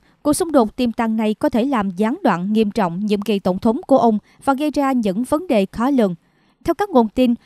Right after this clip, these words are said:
ông Pezeshkian tiếp tục cảnh báo về lời lẽ và hành động của các chỉ huy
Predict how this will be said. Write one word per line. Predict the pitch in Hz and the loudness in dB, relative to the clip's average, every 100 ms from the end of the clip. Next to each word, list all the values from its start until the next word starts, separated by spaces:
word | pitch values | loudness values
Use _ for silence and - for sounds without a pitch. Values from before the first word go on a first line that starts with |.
| _ | _
ông | 247 240 226 | 2 2 2
Pezeshkian | 220 - 220 - 233 208 202 _ - | 0 0 -4 0 0 0 -2 _ -6
tiếp | 381 - | -2 2
tục | 208 - | 2 0
cảnh | 202 220 | -4 -2
báo | 214 320 - | 0 0 0
về | 240 | 2
lời | 226 220 | 4 2
lẽ | 196 175 - | 0 -2 -2
và | 247 | 0
hành | 220 202 | 0 2
động | 180 180 | 0 0
của | 226 | -2
các | 339 - | -2 -2
chỉ | 226 | 0
huy | 247 226 | 2 0